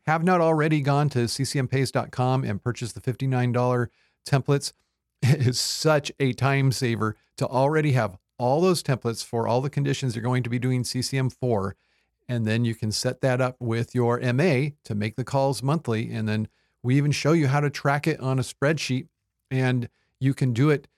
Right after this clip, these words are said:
uh, through Google Sheets or Google, uh, Suite. I, they used to call it G Suite, and now they call it, uh, they have another name for it. But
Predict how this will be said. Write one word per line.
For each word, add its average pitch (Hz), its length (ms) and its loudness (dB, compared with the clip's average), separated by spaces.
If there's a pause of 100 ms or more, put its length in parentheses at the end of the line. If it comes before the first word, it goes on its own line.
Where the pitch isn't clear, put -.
(240)
uh, 117 220 -2
through 123 300 -2
Google 117 680 0 (120)
Sheets - 540 -6
or 110 260 -2
Google, 127 560 0
uh, 107 200 -2
Suite. 139 520 -2
I, 117 160 -6 (120)
they 123 160 -6
used 143 140 2
to - 60 -14
call 135 160 2
it 117 80 -6
G 123 200 0
Suite, 107 340 -4
and 107 240 -6
now 107 140 -4
they 107 100 -4
call 107 260 -6
it, 101 140 -12
uh, 101 200 -6 (720)
they 117 120 -2
have 113 80 0
another 110 220 0
name 117 180 0
for 110 160 -4
it. 110 100 -8
But 120 200 -2